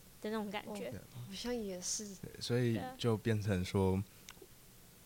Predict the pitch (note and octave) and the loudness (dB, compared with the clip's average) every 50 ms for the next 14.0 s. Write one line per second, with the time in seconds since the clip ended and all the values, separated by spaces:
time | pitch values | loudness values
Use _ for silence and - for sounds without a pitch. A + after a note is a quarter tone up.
0 | - - A2+ G#2 - A2+ A2+ A2+ G#2+ G#2+ G2+ F#2 - A#2+ A2 - G2 F2 D#2 - | 2 4 4 6 10 10 12 12 12 10 8 6 6 4 4 4 2 0 -2 0
1 | - F2 A1+ G#1 - - - A2+ G2+ G2+ G#2 - F#2+ F2+ E2 E2+ F2 - - A#2 | 0 0 0 0 -2 -4 -2 0 2 2 2 2 2 0 0 -2 -4 -6 -8 -10
2 | A#2+ - - - - - - - - - G2+ G2+ D#2+ C#2+ - G#2+ - - - - | -10 -12 -14 -18 -18 -20 -18 -16 -6 -2 0 0 0 0 -4 -4 -4 -6 -6 -8
3 | - - - - - - - - - - - C3+ - - F#2+ D2 D#2 D#2+ - - | -16 -20 -20 -20 -20 -20 -20 -10 -2 2 4 4 4 4 0 0 0 -2 -2 -6
4 | - - - A2 - - - - A#2 G#2 A#2 A2+ G#2 G2+ G2 - - G#2 F#2+ F#2+ | -12 -6 -2 -2 -2 -2 -2 -6 0 6 8 8 8 8 6 4 2 2 2 2
5 | F#2+ - - - - - - - - - - - - - - - - - G#2+ G#2 | 0 0 -2 -2 -4 -10 -14 -16 -18 -20 -20 -20 -20 -20 -20 -18 -8 -2 0 2
6 | G#2 G#2+ G#2 G#2 G#2 G#2+ G#2+ G#2 G2 - G2 E2+ F2+ D#2 F2 F2+ G#2+ - - - | 4 6 6 6 6 6 4 4 4 2 0 0 0 -2 -4 -6 -6 -8 -12 -18
7 | - - - - - - - - - - - - - - - - - B2 - - | -20 -20 -20 -20 -20 -20 -20 -20 -20 -20 -20 -20 -20 -20 -6 4 6 6 6 6
8 | - A2+ G2 G#2 G#2 - G#2 F2 G2+ F#2+ G2 G2 - G#2+ G2+ G#2 G#2 G2+ G#2+ G2 | 6 4 4 6 4 4 2 2 4 4 4 6 6 6 6 6 6 4 4 2
9 | G#2 F#2 F#2+ F#2 - - - D2+ - - - - - - - - - - - - | 2 2 2 0 -2 -4 -4 -4 -6 -8 -10 -8 -8 -8 -8 -8 -10 -14 -14 -20
10 | - - - - A2+ A2 G#2 F#2+ - G#2+ - - F#2 F2 E2 C#2 - - G2+ F#2 | -20 -8 2 6 8 8 8 8 6 2 2 2 -2 0 0 -2 0 -2 -2 0
11 | F#2 - - - - - - - - - - - - - - - - A2 G#2+ A#2+ | 0 -2 -4 -6 -8 -10 -10 -8 -8 -8 -8 -10 -14 -14 -6 2 6 8 10 12
12 | A#2 A2 G#2+ G#2 F#2+ F#2+ - G2+ F#2+ F2+ G#2 - - - - - - - C#3 C3 | 12 12 12 10 8 6 6 4 4 4 2 -4 -10 -20 -18 -4 6 8 10 10
13 | A2 F#2+ G#2+ G#2 G#2+ F#2+ F2+ F#2 G2 F#2+ - E2+ G2 - G2+ - - - - B1 | 10 8 8 8 8 6 6 6 4 2 2 0 0 0 0 0 0 -2 -2 -2